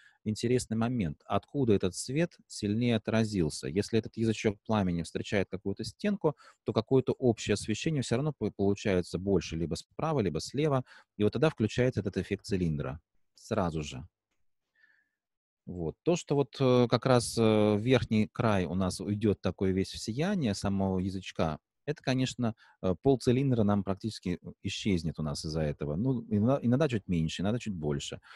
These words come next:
Но где-то начиная вот, э, д-, ну, даже если четверть мы оставим, то вот уже отсюда начинается вот это вот затемнение, более темная зона этой свечечки, чтоб цилиндр передать.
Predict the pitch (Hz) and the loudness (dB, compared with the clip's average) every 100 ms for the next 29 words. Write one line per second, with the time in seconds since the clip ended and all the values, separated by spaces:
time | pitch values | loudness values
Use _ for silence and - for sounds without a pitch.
0 | - - 98 104 123 110 95 110 104 95 | -20 -6 -2 0 0 0 0 2 2 2
1 | 87 78 - 82 76 80 87 117 143 85 | 2 0 -4 -6 -6 -8 -4 -2 -2 -4
2 | 78 104 98 98 104 - 95 80 76 87 | 2 2 2 0 0 2 2 2 -2 -2
3 | 82 - 139 139 80 - - _ - 92 | -2 -2 -2 0 -2 -4 -14 _ -4 -2
4 | 92 98 101 95 - 170 117 - 98 107 | 0 2 2 2 0 2 2 0 0 0
5 | 110 80 - 87 87 87 - 92 92 76 | 0 -4 -4 -2 0 -2 -2 0 0 0
6 | 80 113 160 _ _ _ _ _ _ - | 0 -2 -4 _ _ _ _ _ _ -8
7 | 101 101 92 - 92 87 85 87 82 82 | 0 2 2 2 2 2 0 0 0 0
8 | 95 131 - 139 139 - - 117 - 131 | -4 -6 -6 -6 -6 -12 -12 -6 0 2
9 | 120 117 - 117 113 110 - | 2 0 -2 -2 0 -2 -4